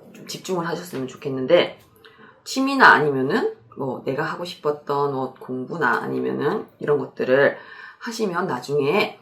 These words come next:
그것이 도움이 되는 거. 그러니까 본인이 지금 하고 싶은 어떤 자기 개발 취미들을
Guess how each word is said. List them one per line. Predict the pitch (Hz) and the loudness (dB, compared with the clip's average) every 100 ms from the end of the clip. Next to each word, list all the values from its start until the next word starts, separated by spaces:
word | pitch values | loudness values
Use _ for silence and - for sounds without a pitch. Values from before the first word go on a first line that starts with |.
| - - | -20 -12
그것이 | 147 143 143 127 139 226 - _ - | -2 0 0 0 0 0 -4 _ 2
도움이 | 196 262 165 117 | 4 6 2 -2
되는 | 120 120 - | -6 -12 -6
거. | - - - _ - | -6 -6 -16 _ -18
그러니까 | - - | -10 0
본인이 | 196 220 | 2 2
지금 | - 151 147 | 2 -4 -4
하고 | 190 202 | -6 -6
싶은 | - - - | -8 -6 -6
어떤 | - - 78 85 78 | -6 -6 -2 -2 -4
자기 | 127 127 | -2 -2
개발 | 127 127 87 - - | -2 0 0 0 -6
취미들을 | - 175 170 143 131 151 - - | -8 -4 0 4 4 4 0 -10